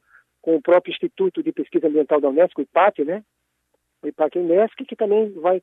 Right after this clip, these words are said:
tá, vai também tá junto conosco nesse, nessa pro-, nessa proposta de tentar buscar, então, talvez, é, nesses dois, três anos passados, houve alguma dificuldade com relação justamente nesse processo de transição pra esse novo modelo.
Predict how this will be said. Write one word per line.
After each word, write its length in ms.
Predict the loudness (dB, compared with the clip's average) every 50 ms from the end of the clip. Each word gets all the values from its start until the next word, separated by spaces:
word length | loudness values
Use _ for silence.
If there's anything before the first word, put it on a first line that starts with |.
| _ _
tá, 220 | -4 -4 -4 -4
vai 220 | -4 -2 -2 -2 -2
também 260 | _ -8 -8 -8 -8
tá 120 | _ -8
junto 260 | -8 -8 -10 -16 -12 _
conosco 440 | -8 -4 -4 -4 -4 -6 _ -10
nesse, 420 | -8 -6 -6 -8 _ -10 -10 -10 -8
nessa 240 | -8 -10 -8 -10 -12
pro-, 160 | _ -14 -16 _
nessa 260 | -18 -20 -16 _ -14
proposta 400 | _ -10 -8 _ -6 -6 -6 -6
de 100 | -10 -8
tentar 420 | -8 -8 -8 -8 _ -8 -8 -8 -10 _ _ _ _ _ -20 _ _ _ _ _
buscar, 420 | -6 -6 -6 -6 _ 2 2 2
então, 440 | 2 2 0 0 0 0 -2 -4 -10 _ _ _ _ _ _
talvez, 460 | -2 -2 2 4 4 6 6 4 2 -2 -2
é, 360 | 0 2 4 6 6 4 4
nesses 420 | 4 4 2 0 0 -4 -14 -14 -2
dois, 220 | 2 2 2 2
três 280 | _ -2 -2 -2 -2 -2
anos 220 | -4 -4 -4 -6
passados, 560 | _ -10 -10 _ -4 -2 0 0 0 -2 -6 -18 -20 _ _ _ _ _ _ _ _ _ _
houve 260 | -2 -2 2 4 4
alguma 340 | 4 4 2 2 2 2 2
dificuldade 640 | 0 -4 -10 -6 -2 0 2 4 4 4 4 2
com 100 | -2 -2
relação 360 | 0 2 2 2 2 0 0 0
justamente 540 | 0 -2 -2 0 0 0 -2 _ -4 -6 _ _ _ _ _ _
nesse 200 | -2 -2 -2 0
processo 380 | 0 2 2 2 2 -2 0 0
de 80 | -2 2
transição 520 | 2 2 2 2 -2 -2 0 0 0 2
pra 100 | 2 -2
esse 120 | -2 -2
novo 220 | -4 -4 -4 -2 -4
modelo. 340 | -6 -4 -2 -2 -4 -4